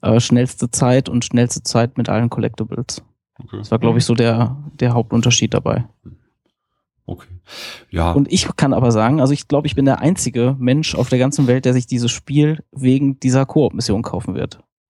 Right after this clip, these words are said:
Speaker 2: Bam,
Speaker 1: Weil,
Speaker 2: bam,
Speaker 1: ähm,
Speaker 2: bam.
Speaker 1: ja, also mir hat's wirklich, äh, sehr, sehr gut gefallen. Und ich, ähm, muss gestehen, der, der andere Modus, <laughs> der, äh, normale Battlefield-Modus quasi, ähm, da hab ich halt so meine üblichen Probleme mit gehabt, nämlich, ähm,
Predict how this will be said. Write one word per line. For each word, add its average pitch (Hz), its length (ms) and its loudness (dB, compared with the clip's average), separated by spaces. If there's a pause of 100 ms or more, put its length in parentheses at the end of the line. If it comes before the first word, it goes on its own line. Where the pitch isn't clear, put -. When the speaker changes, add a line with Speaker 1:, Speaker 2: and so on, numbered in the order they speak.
(340)
Speaker 2:
Bam, 107 160 0
Speaker 1:
Weil, 117 140 2
Speaker 2:
bam, 95 160 2
Speaker 1:
ähm, 117 100 4
Speaker 2:
bam. 85 720 0
Speaker 1:
ja, 139 140 2
also 135 180 2
mir 135 160 4
hat's 175 160 0
wirklich, 185 480 -4
äh, 160 320 0
sehr, 156 180 0
sehr 160 140 2
gut 156 140 -6
gefallen. 156 340 0
Und 123 140 0
ich, - 300 -6
ähm, 127 360 2 (1080)
muss 165 240 2
gestehen, 156 320 2
der, 123 380 2
der - 180 -2
andere 170 260 4
Modus, 127 460 -2 (140)
<laughs> - 180 -14
der, 110 340 -4
äh, 98 260 -8
normale 113 360 -2
Battlefield-Modus 120 720 -4
quasi, 131 380 -2 (500)
ähm, 127 420 2
da 120 120 2
hab 139 100 2
ich 143 140 2
halt 139 120 2
so 143 120 2
meine 135 260 4
üblichen 147 460 0
Probleme 131 380 0
mit 113 180 -4
gehabt, 117 260 -4
nämlich, 120 420 0
ähm, 120 280 0